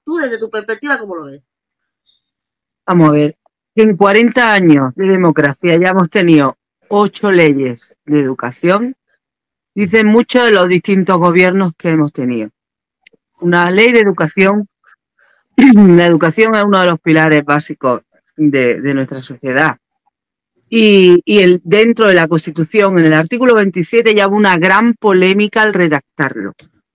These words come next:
Speaker 2: porque no sabían, sabían que era un arma, era un arma para cada partido político. Y se dejó en ese artículo la libertad de que cada,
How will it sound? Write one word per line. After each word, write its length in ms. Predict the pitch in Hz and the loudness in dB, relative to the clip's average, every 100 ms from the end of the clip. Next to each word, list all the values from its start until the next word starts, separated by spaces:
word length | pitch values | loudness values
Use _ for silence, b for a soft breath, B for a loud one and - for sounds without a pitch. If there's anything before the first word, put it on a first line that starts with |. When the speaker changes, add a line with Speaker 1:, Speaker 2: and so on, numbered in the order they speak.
| _ _ _ | _ _ _
Speaker 2:
porque 500 | 214 254 285 277 285 | 0 0 0 -2 -2
no 160 | 202 208 | 0 -2
sabían, 560 | - 220 220 214 220 - _ _ 165 | -2 -2 0 -2 -2 -8 _ _ -12
sabían 560 | 160 175 165 196 220 247 | -4 -2 0 0 -2 -4
que 200 | - 156 | -2 0
era 140 | 165 | 2
un 100 | 185 | 2
arma, 400 | 185 233 170 120 - _ _ _ _ | 0 0 -2 -6 -12 _ _ _ _
era 180 | - 160 | -4 -2
un 100 | 185 | 0
arma 280 | 185 196 214 | 0 0 -2
para 200 | 214 190 | 0 -2
cada 240 | 180 175 160 | 0 -2 -2
partido 420 | 160 160 165 156 | -4 -2 -2 -2
político. 480 | 139 139 131 143 - | -2 -6 -6 -6 -4
Y 100 | 240 | -6
se 180 | 233 294 | -4 0
dejó 440 | 269 - 220 226 - _ _ _ _ _ - | 0 0 -2 -2 -6 _ _ _ _ _ -4
en 200 | 160 214 | 0 0
ese 200 | 190 233 | 0 -2
artículo 460 | 180 185 180 208 | -2 -4 0 2
la 180 | 226 277 | 4 2
libertad 600 | 294 240 185 170 - 170 - _ _ _ _ _ _ | 2 0 0 -2 -4 -8 -8 _ _ _ _ _ _
de 320 | 214 196 247 | -2 0 0
que 180 | - 165 | 0 -2
cada, 460 | - 160 190 196 | 0 0 0 0